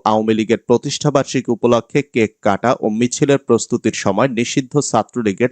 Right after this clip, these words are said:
তেরো কর্মীকে গ্রেফতার করেছে পুলিশ। সোমবার ও রবিবার পৃথক অভিযানে তাদের গ্রেফতার করা হয়।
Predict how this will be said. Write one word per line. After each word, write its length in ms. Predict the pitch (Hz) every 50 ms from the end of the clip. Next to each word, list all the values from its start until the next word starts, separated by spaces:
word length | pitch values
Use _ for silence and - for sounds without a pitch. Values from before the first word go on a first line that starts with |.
| _
তেরো 220 | - 110 104 104 98
কর্মীকে 520 | - - 120 123 135 139 139 123 - 143
গ্রেফতার 440 | 127 101 - 113 110 - - 117 110
করেছে 360 | - - 113 104 101 - - 110
পুলিশ। 360 | - - 110 104 107 139 165 - - _ - - _ _ _ _ -
সোমবার 460 | - - - 151 151 151 147 160 160 -
ও 80 | - 117 117
রবিবার 460 | 101 110 113 110 131 117 104 98 101
পৃথক 400 | - _ - 139 131 - 143 131 - _
অভিযানে 500 | - 117 107 143 147 139 - 101 101 127
তাদের 320 | - - 107 98 95 104 101 - -
গ্রেফতার 360 | 107 - 131 - - - 90 -
করা 200 | - 90 92 90 -
হয়। 200 | 107 104 104